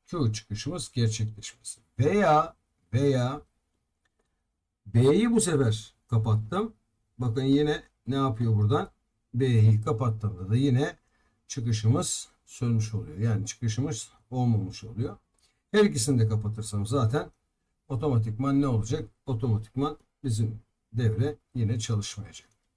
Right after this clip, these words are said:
Ama her ikisini de açarsam, bakın B'yi açtım. Yine çıkışımız yok. A'yı açtım. Yine çıkışımız yok. Ama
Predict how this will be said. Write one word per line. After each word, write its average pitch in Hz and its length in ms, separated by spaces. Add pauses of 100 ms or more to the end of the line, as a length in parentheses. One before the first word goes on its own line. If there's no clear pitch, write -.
(220)
Ama 139 300 (720)
her 185 140
ikisini 147 500
de 110 200
açarsam, 147 760 (260)
bakın 101 400
B'yi 127 340
açtım. 170 400 (1700)
Yine 110 200
çıkışımız 147 540
yok. 165 220 (520)
A'yı 107 360
açtım. 170 500 (1000)
Yine 127 180
çıkışımız 147 560
yok. 180 220 (680)
Ama 139 420